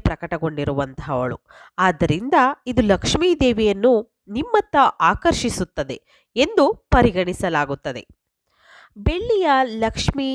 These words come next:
ಮತ್ತು ಗಣೇಶನ ವಿಗ್ರಹಗಳನ್ನು ಇಡುವುದು ತುಂಬಾ ಪ್ರಯೋಜನಕಾರಿ ಎಂದು ಪರಿಗಣಿಸಲಾಗಿದೆ. ಈ ವಿಗ್ರಹಗಳನ್ನು ಪ್ರತಿದಿನ ಪೂಜಿಸಬೇಕು ಎನ್ನುವ ನಂಬಿಕೆ ಇದೆ. ಶಂಖ.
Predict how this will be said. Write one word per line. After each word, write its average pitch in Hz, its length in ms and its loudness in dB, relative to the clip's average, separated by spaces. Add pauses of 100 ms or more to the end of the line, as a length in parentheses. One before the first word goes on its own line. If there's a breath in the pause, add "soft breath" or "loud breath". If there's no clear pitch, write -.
(220)
ಮತ್ತು 269 240 2 (340)
ಗಣೇಶನ 285 560 2 (240)
ವಿಗ್ರಹಗಳನ್ನು 170 760 0 (260)
ಇಡುವುದು 151 400 2 (640 soft breath)
ತುಂಬಾ 403 300 4 (100)
ಪ್ರಯೋಜನಕಾರಿ 180 880 0 (180)
ಎಂದು 294 200 0 (260)
ಪರಿಗಣಿಸಲಾಗಿದೆ. 156 960 -2 (440 soft breath)
ಈ 294 120 2 (140)
ವಿಗ್ರಹಗಳನ್ನು 202 800 2 (280)
ಪ್ರತಿದಿನ 254 580 0 (280)
ಪೂಜಿಸಬೇಕು 165 920 -2 (320)
ಎನ್ನುವ 214 240 2 (480 soft breath)
ನಂಬಿಕೆ 277 580 -4 (280)
ಇದೆ. 156 160 0 (2500 loud breath)
ಶಂಖ. 359 440 0